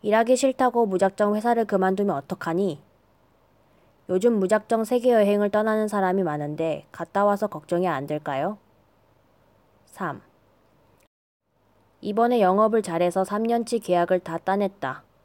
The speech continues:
이삿짐 센터는 이사철인 봄에 일 년치 일을 한다고 들었어요. 작정하고 공부하려고 반달치 수강료를 다 지불했습니다. 사.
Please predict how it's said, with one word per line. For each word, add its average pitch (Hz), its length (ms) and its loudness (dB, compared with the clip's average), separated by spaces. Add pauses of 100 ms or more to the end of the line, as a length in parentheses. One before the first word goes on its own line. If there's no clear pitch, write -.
(920)
이삿짐 240 480 -2
센터는 226 600 0
이사철인 202 580 -2
봄에 175 380 0
일 202 180 -2
년치 226 360 -2
일을 185 220 2
한다고 175 360 -2
들었어요. 151 640 -8 (1300)
작정하고 226 560 -2
공부하려고 190 800 2
반달치 175 500 -2
수강료를 196 640 0
다 170 220 -6
지불했습니다. 165 1000 -6 (1300)
사. 151 400 -6